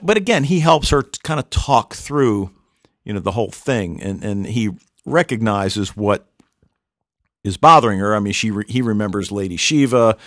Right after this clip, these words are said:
and tries to basically talk her out of it. But the bottom line is she's gotta come to terms with what happened. And she's gotta come to terms with the fact that, on the one hand, yes, it was her fault. She threw the star that bounced off this and hit that and then bounced, oh,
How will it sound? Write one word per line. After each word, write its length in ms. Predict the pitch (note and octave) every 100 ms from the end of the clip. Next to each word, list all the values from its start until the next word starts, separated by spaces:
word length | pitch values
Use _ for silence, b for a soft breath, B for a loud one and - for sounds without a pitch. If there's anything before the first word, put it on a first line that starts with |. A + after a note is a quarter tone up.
| B B B _
and 260 | G2 G2 F#2+
tries 260 | A2+ G#2+
to 200 | - G2+
basically 520 | F#2+ A#2 A#2+ - G#2 G2
talk 300 | A#2 G2+ G#2
her 120 | G#2
out 200 | G#2+ G#2
of 80 | G#2+
it. 100 | G#2+
But 140 | D#3+
the 60 | F#3
bottom 320 | A3 D4+ F#3+
line 180 | G3+ D#3+
is 80 |
she's 220 | D3 G#3 F#3+
gotta 240 | - C#3+
come 220 | - C#3+
to 60 | A#2
terms 440 | - D#3 A#2+ A2+
with 280 | A2+ A2 - b b b b
what 260 | - A2 G2+
happened. 500 | G2 C#2+ - - - _ _ -
And 140 | -
she's 140 | C3+
gotta 220 | B2 C3+ B2
come 180 | B2+ A2
to 60 |
terms 420 | G#2+ A2+ G#2+ F#2+ G#2+
with 180 | G2
the 80 | -
fact 320 | G2+ G#2 G2+
that, 180 | A2 F#2+ b b b b b b b b b _ _ _ -
on 140 | D3+
the 60 | D3+
one 200 | D#3+ D3+
hand, 240 | D3 B2
yes, 260 | A2 F#2 -
it 60 | D#2
was 160 | G#2+
her 140 | A#2+ A#2
fault. 300 | - C2+ -
She 180 | - A#2+
threw 240 | - B2+
the 80 | A2+
star 460 | - - G#2+ G#2 G2+
that 220 | G2+ E2
bounced 340 | G2+ A2 -
off 240 | G#2+ G2+ -
this 320 | G#2 G2+ -
and 100 | F#2+
hit 260 | A2+ G2+ -
that 320 | G2 G2 F2
and 140 | F#2+
then 80 | F#2+
bounced, 300 | F2+ G2+ -
oh, 360 | - C3 C3+ A2+